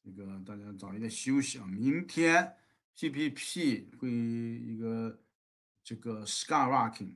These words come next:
啊，跟明天做P P P的人会一窝蜂的去，去，去申请，所以大家今天晚上把这个材料准备一下，明天啊，给我们把资料发过来，马上帮你申请P P P。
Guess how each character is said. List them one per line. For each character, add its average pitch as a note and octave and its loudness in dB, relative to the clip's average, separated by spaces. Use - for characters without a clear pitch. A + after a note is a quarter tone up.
啊， G2 -14
跟 G#2+ -8
明 A#2 -4
天 B2+ -4
做 B2+ -4
P C3+ -6
P B2 -2
P B2+ -2
的 A2+ -2
人 G2+ -8
会 G2+ -8
一 A#2 -2
窝 C3 4
蜂 C#3+ 4
的 C3+ 4
去， A2 -6
去， G#2+ -6
去 A2+ -6
申 A#2+ -4
请， F#2+ -10
所 G#2 -14
以 - -12
大 A2+ -6
家 A2+ -2
今 B2+ 0
天 B2+ 0
晚 G#2+ -4
上 A#2 -4
把 A2 -4
这 A2+ -4
个 A#2+ -4
材 A#2 -6
料 C3 0
准 A2 -6
备 A#2+ -2
一 G#2+ -4
下， F#2 -12
明 A2 -4
天 A#2+ -4
啊， G2 -14
给 A#2+ -6
我 A2+ -2
们 A2 0
把 A2+ -2
资 - -8
料 C3 0
发 A#2 -2
过 A#2 -2
来， A2+ -2
马 G2 -6
上 G#2+ -6
帮 A2+ -4
你 G#2 -6
申 A2+ -4
请 A2 -6
P - -8
P A#2+ -4
P。 A2+ -8